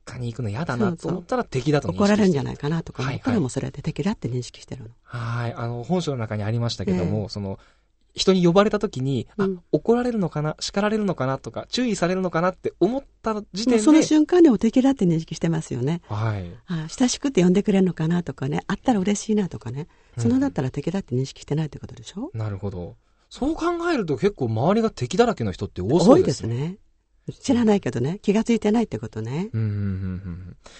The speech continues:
Speaker 1: この敵がいるってことは、まあ、当然味方もいるということですけども。
Speaker 2: あのね、いい？
Speaker 1: はい。
Speaker 2: あのね、ずいぶん前まではね、敵がいて味方がいたのね。
Speaker 1: はい。
Speaker 2: だから味方の中にいたら安心できるって感じの人たちの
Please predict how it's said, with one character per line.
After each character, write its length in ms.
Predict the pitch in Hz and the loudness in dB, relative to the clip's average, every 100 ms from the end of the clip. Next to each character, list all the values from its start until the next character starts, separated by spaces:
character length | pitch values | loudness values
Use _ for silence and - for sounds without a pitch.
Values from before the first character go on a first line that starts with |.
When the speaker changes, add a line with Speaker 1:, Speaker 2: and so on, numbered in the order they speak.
| - | -6
Speaker 1:
こ 80 | - | 0
の 80 | 220 | 0
敵 460 | - 208 - 392 370 | 2 -2 2 0 2
が 200 | 330 320 | 2 4
い 60 | |
る 80 | 339 | 4
っ 20 | |
て 100 | 339 | 4
こ 100 | 160 | 2
と 80 | 139 | 2
は、 40 | |
ま 60 | 127 | 0
あ、 20 | |
当 100 | 156 | 0
然 160 | 147 131 | 0 -2
味 100 | 135 | -2
方 260 | 175 175 | 0 2
も 140 | 175 160 | 2 4
い 80 | 160 | 2
る 100 | 165 | 0
と 120 | 98 | -2
い 20 | |
う 40 | |
こ 120 | 87 87 | -4 -8
と 120 | 85 | -8
で 100 | 78 | -10
す 100 | - | -12
け 80 | 87 | -10
ど 100 | 98 | -4
も。 220 | 160 160 | -2 0
Speaker 2:
あ 60 | |
の 140 | 170 185 | 0 2
ね、 340 | 196 175 - - - - - - | 4 6 4 2 -8 -16 -20 -2
い 80 | 233 | 0
い？ 340 | 151 131 214 | 0 -4 -4
Speaker 1:
は 120 | 202 165 | 0 2
い。 20 | |
Speaker 2:
あ 40 | |
の 100 | 165 | 2
ね、 200 | 156 156 - - _ | -2 -4 -8 -14 _
ず 140 | - | 6
い 40 | 320 | 8
ぶ 160 | 349 | 10
ん 80 | 349 | 10
前 160 | 320 403 | 12 10
ま 140 | 269 | 8
で 80 | 139 | 6
は 120 | 131 | 4
ね、 200 | 131 135 | 2 2
敵 260 | - 208 277 | 0 4 6
が 100 | 277 | 6
い 40 | |
て 100 | 277 185 | 6 4
味 100 | 147 | 4
方 220 | 175 190 | 0 0
が 80 | 190 | 0
い 40 | |
た 120 | 165 | -2
の 100 | 113 | -4
ね。 200 | 113 135 - | -4 -6 -2
Speaker 1:
は 120 | 151 | -2
い。 80 | 107 - | 0 2
Speaker 2:
だ 80 | |
か 60 | 233 | 4
ら 60 | 214 | 6
味 140 | 240 | 4
方 220 | 330 349 | 4 6
の 80 | 349 | 6
中 200 | 339 330 | 4 6
に 80 | 330 | 6
い 60 | |
た 100 | 320 | 6
ら 80 | 220 | 2
安 140 | 151 165 | 2 0
心 160 | 165 | 0
で 100 | 175 | -2
き 100 | 180 | 0
る 80 | 202 | -2
っ 20 | |
て 120 | 220 135 | -2 -4
感 220 | 127 120 | -4 -4
じ 80 | 120 | -4
の 60 | |
人 160 | 120 139 | -4 -2
た 100 | 135 | -2
ち 140 | - | -2
の 160 | 117 | -4